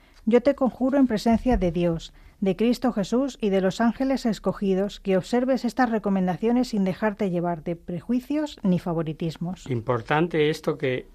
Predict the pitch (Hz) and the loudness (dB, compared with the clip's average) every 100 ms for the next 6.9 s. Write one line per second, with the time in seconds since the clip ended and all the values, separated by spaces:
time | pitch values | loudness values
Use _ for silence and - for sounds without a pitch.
0 | - 196 135 120 160 175 160 151 143 143 | -18 -8 -4 0 0 0 -4 -4 -6 -4
1 | 131 135 147 160 165 - - - - - | 0 0 0 -2 -4 -14 -20 -20 -20 -8
2 | 120 120 135 - 135 - 131 131 120 113 | 0 2 2 -2 -6 -6 -6 -6 -4 -6
3 | 110 107 104 107 104 - - - - 165 | -6 -6 -8 -10 -14 -20 -20 -20 0 2
4 | 214 190 - 139 123 165 262 - - - | 2 -2 -2 -2 -2 -6 -6 -8 -20 -20
5 | - - - - - - 131 127 - 131 | -20 -20 -20 -20 -20 -8 -2 -2 0 2
6 | 135 - 123 120 104 107 104 143 254 | 2 0 -4 -2 -4 -4 -4 -6 -8